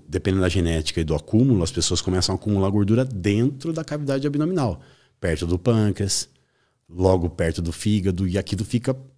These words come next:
E aí você vê uma pessoa desse jeito, é aquele cara que tem aquela barriga dura,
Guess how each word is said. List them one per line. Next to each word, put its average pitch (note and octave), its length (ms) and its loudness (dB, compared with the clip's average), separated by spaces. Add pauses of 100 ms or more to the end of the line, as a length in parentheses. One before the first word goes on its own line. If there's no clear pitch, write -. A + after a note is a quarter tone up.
(760)
E G2 120 -2
aí G2+ 100 0
você C3 140 0
vê A#2 100 2
uma G#2 140 2
pessoa F#2+ 320 0
desse E2+ 320 -2
jeito, A2 400 -2
é F#2 120 0
aquele F#2+ 300 -4
cara G#2 300 -2
que G#2 160 -10
tem A2+ 280 -2
aquela A2+ 240 -4
barriga A2+ 320 0
dura, G#2+ 460 2